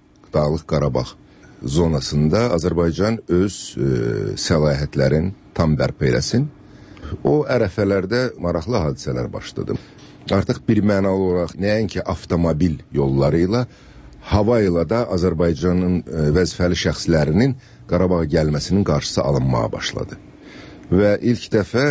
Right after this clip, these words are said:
belə hadisə, e, Şuşa ilə Laçın arasında vurulan vertolyot idi. Həmin vertolyotda mən var idim. Allahın işidir, heç kəs həlak olmadı. Vertolyot dağlıq zonada vurulmuşdu və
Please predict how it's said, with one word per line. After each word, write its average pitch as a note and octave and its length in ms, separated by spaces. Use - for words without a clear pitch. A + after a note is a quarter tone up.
belə F#2 320
hadisə, F2 560
e, - 480
Şuşa F#2 400
ilə D#2+ 200
Laçın E2+ 280
arasında C#2 640
vurulan D#2+ 520
vertolyot B1 460
idi. B1 180
Həmin G2 340
vertolyotda E2+ 420
mən D#2+ 260
var A#1+ 160
idim. - 240
Allahın G2 400
işidir, F2+ 480
heç G2 240
kəs F2+ 240
həlak D#2+ 380
olmadı. - 440
Vertolyot F#2 580
dağlıq E2+ 400
zonada F2+ 640
vurulmuşdu A#2+ 720
və B2+ 160